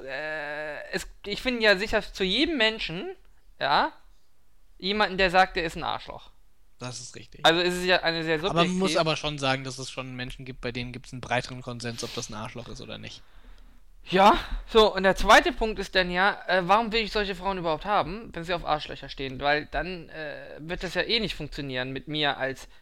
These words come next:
Speaker 1: netten, äh, Kuschelhasen. Also ich meine, dann ist ja schon die Grundprämisse gar nicht da.
Speaker 2: Das Problem der Leute, die das behaupten, sind, die sind einfach auch oft sehr langweilig.
Speaker 1: Ja, aber dann brauche ich doch eine langweilige Freundin.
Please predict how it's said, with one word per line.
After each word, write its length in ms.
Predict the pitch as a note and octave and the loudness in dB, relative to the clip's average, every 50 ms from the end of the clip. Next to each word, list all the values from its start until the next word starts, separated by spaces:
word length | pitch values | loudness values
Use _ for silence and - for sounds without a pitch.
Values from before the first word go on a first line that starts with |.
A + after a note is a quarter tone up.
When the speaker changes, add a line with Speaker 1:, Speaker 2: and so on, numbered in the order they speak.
| - - | -10 -4
Speaker 1:
netten, 640 | D#3+ D#3 D3 - - D3 C#3+ C#3 C#3 C3+ C3+ F2 - | 0 0 0 0 -2 -10 -8 -8 -10 -10 -12 -14 -16
äh, 180 | - - C3+ C#3 | -14 -12 -12 -10
Kuschelhasen. 720 | - - F3+ - - C3 B2 B2+ A#2+ A#2+ A2+ B2 B2+ B2 - - - - - - - - - - - - - - - - - - - - - - - - - - - - - | -8 -8 -8 -6 -6 -6 -4 -2 -2 -4 -4 -6 -10 -16 -18 -20 -20 -20 -20 -20 -20 -20 -20 -20 -20 -20 -20 -20 -20 -20 -20 -20 -20 -20 -20 -20 -20 -20 -20 -20 -16 -4 2
Also 160 | - D#3+ E3 F3 | 4 4 4 4
ich 60 | F3+ | 2
meine, 220 | F3+ E3+ D#3+ D3+ | 2 2 2 2
dann 160 | D#3 D3+ C#3+ | 0 -2 0
ist 140 | D3+ D#3+ - | -2 -2 0
ja 100 | F3 D3+ | 0 0
schon 160 | - - D#3+ | 0 -2 -6
die 180 | C#3+ C3 C3+ B2+ - - - - | -6 -6 -6 -8 -12 -14 -14 -8
Grundprämisse 640 | C3+ E3+ F#3 F3 - - - C#3 B2+ B2 - - - | -4 -2 -2 -2 -4 -6 -8 -6 -6 -8 -8 -10 -10
gar 160 | - - A1+ | -8 -8 -8
nicht 180 | - - - - | -10 -10 -12 -10
da. 140 | - - - - - - - - - - - - - - - - - - - - - - - - - - - - - - - - - - | -12 -12 -12 -14 -20 -20 -20 -20 -20 -20 -20 -20 -20 -20 -20 -20 -20 -20 -20 -20 -20 -20 -20 -20 -20 -20 -18 -18 -16 -16 -16 -18 -20 -20
Speaker 2:
Das 80 | - - | -20 -20
Problem 360 | - - C3 B2+ C3 C3+ C3 | -16 -12 -8 -4 -4 -2 -2
der 100 | C3 B2+ | -2 -2
Leute, 200 | B2 B2 B2+ B2+ | -2 -2 -4 -6
die 100 | C3+ B2+ | -6 -6
das 160 | B2+ A#2+ - | -6 -6 -8
behaupten, 440 | - - B2+ B2 C3 - C3+ B2+ B2 | -8 -8 -8 -8 -8 -8 -10 -12 -12
sind, 220 | A#2+ A#2+ A#2+ A#2+ | -12 -14 -14 -12
die 60 | B2 | -12
sind 160 | B2 B2 B2 A2+ | -10 -8 -8 -6
einfach 260 | A#2 B2 - - A#2 | -6 -8 -8 -10 -12
auch 140 | A2+ A2+ G#2 | -14 -12 -14
oft 200 | G#2+ - - - | -14 -12 -10 -6
sehr 100 | A#2+ A2+ | -4 -2
langweilig. 720 | A2+ A#2+ D3 D#3+ C#3 A#2 G#2+ A2 A2+ A2 A2+ - - - - - - - - - - - - - - - - - - - - - - - - - - - - - - - - - - - - | -2 -2 -4 -6 -6 -6 -4 -4 -4 -4 -6 -6 -10 -16 -20 -20 -20 -20 -20 -20 -20 -20 -20 -20 -20 -20 -20 -20 -20 -20 -20 -20 -20 -20 -20 -20 -20 -20 -20 -20 -20 -20 -20 -20 -20 -20 -10
Speaker 1:
Ja, 520 | - G3+ A3+ A3+ G3 F3 F3 F#3+ A3 G#3 - | -2 4 8 10 12 12 12 12 10 10 8
aber 200 | G3 F#3 G#3+ G3+ | 6 6 6 4
dann 300 | E3+ G#3+ G3+ G#3+ A3 G3 | 4 4 2 2 2 0
brauche 240 | F#3 G3+ G#3 G#3 | 2 2 2 2
ich 60 | G3+ - | 2 0
doch 120 | G#3+ F#3 | -2 -2
eine 180 | D#3 F#3+ F#3+ G3 | -2 -2 -2 0
langweilige 540 | F#3+ F#3+ F#3+ F#3+ F#3 F#3+ F3+ F#3 F3 F3+ | 0 0 0 2 2 0 0 0 0 -4
Freundin. 480 | F3 - A#3 B3 F3+ E3+ C3 A#2 B2 - | -4 -4 -4 -4 -4 -4 -4 -6 -8 -10